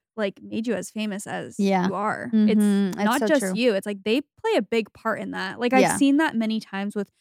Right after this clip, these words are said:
Speaker 1: girls who are YouTubers or something will, like, become big and then them and their boyfriend,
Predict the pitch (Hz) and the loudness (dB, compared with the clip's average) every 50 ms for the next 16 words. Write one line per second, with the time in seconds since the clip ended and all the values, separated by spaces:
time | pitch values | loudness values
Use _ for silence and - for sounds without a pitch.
0 | _ _ _ _ _ _ _ _ - - 247 247 240 - 254 240 240 220 208 208 | _ _ _ _ _ _ _ _ 0 2 2 2 2 2 0 0 0 0 -2 -4
1 | - - 202 190 196 196 190 202 196 - - 190 196 - 190 196 196 196 196 190 | -6 -6 -6 -4 -4 -6 -6 -8 -10 -10 -10 -10 -8 -8 -8 -6 -4 -4 -4 -2
2 | 190 185 190 190 - _ _ _ _ _ _ _ _ _ _ _ _ _ _ _ | -2 -2 -4 -4 -8 _ _ _ _ _ _ _ _ _ _ _ _ _ _ _
3 | _ _ _ _ _ _ _ - 233 - - 226 240 240 233 226 226 214 196 185 | _ _ _ _ _ _ _ -6 -6 -4 -2 0 2 4 4 4 2 2 0 0
4 | 190 196 196 247 - _ - - 226 220 214 214 208 196 190 185 185 190 190 - | 0 -2 -6 -10 -16 _ -6 -4 -2 0 0 0 0 -2 -2 -4 -6 -8 -10 -14
5 | _ _ _ _ _ _ _ _ _ _ _ _ - 254 247 247 240 233 202 214 | _ _ _ _ _ _ _ _ _ _ _ _ 2 2 4 4 4 2 2 0
6 | 220 214 208 - 226 208 202 202 202 - | -2 -2 -2 -4 -4 -4 -4 -4 -8 -10